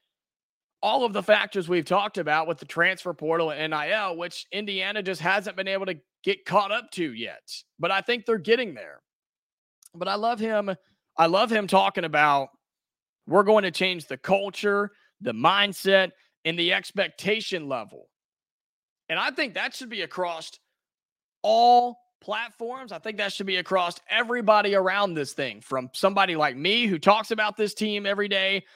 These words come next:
from somebody like you who wants to listen to this team and watches this team every day, from the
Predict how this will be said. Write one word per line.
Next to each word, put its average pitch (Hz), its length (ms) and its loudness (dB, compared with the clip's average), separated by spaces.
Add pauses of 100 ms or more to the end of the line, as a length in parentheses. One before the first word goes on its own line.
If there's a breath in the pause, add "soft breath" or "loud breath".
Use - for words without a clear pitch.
(140 soft breath)
from 147 140 -6
somebody 180 360 2
like 147 220 2
you 214 340 4
who 180 140 4
wants 156 300 -2
to 131 100 -8
listen 220 380 -4
to 220 80 -4
this 214 180 -6
team 214 300 -2
and 127 100 -8
watches 208 400 -4
this 226 180 -6
team 226 280 -4
every 214 200 0
day, 202 360 0 (280)
from 165 160 -2
the 139 120 -6